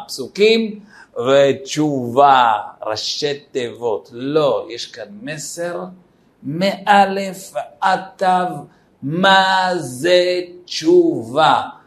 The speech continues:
דבר ראשון, ואיתו אנחנו מתחילים. יוצאים לדרך.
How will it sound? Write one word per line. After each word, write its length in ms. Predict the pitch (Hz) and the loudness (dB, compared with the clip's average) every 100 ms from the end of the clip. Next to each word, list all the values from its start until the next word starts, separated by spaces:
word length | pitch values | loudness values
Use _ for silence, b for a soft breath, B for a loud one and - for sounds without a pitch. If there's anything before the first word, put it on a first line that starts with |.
| _ - | _ 0
דבר 840 | 139 175 165 143 170 175 165 165 160 | 4 6 4 2 2 4 4 4 4
ראשון, 760 | 160 160 - 160 135 107 101 | 2 2 0 0 0 -2 -8
ואיתו 400 | 117 123 123 135 | -12 -12 -4 -4
אנחנו 320 | 123 113 110 | -4 -8 -12
מתחילים. 500 | 101 98 - 98 87 _ _ _ _ _ _ _ _ _ _ _ _ _ _ | -18 -18 -18 -16 -18 _ _ _ _ _ _ _ _ _ _ _ _ _ _
יוצאים 600 | 101 - - - 87 85 90 _ | -16 -14 -14 -10 -10 -10 -14 _
לדרך. 640 | 101 92 95 - - - | -16 -12 -12 -12 -16 -20